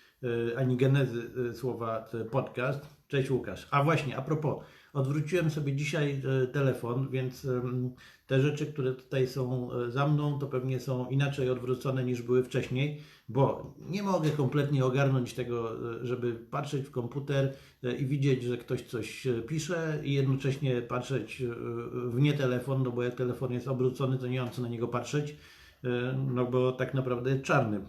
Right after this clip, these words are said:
Ja wiem, że niektórzy mają zamiast czarnych, to mają tam coś złote, albo różowe, albo,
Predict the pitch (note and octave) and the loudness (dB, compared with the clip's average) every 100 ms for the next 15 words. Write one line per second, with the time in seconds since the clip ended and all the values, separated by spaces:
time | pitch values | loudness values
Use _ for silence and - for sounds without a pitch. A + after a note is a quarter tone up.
0 | - - A2+ G#2 - C#3 C3 D#3 A#2+ A2+ | -14 -14 -10 -10 -6 0 4 4 4 0
1 | A2+ A2 A#2+ A#2 A#2 A#2 A2+ A2 - - | -6 -4 -4 -4 -4 -2 -2 -6 -12 -20
2 | - A#2+ A#2+ A#2 - B2 A#2+ A2+ - G#2+ | -8 -4 -4 -4 2 4 4 -2 -4 -6
3 | G#2 F#2+ F#2+ G#2+ G2+ G#2+ B2+ B2+ B2+ A#2 | -4 -6 -8 -6 -4 0 2 2 0 -2
4 | A2+ G#2 G#2+ G#2+ G#2+ A2+ A2 G#2+ G#2 G2 | -2 -2 -2 -2 -2 -4 -2 -2 -4 -4
5 | G2 G2+ G2+ | -4 -4 -6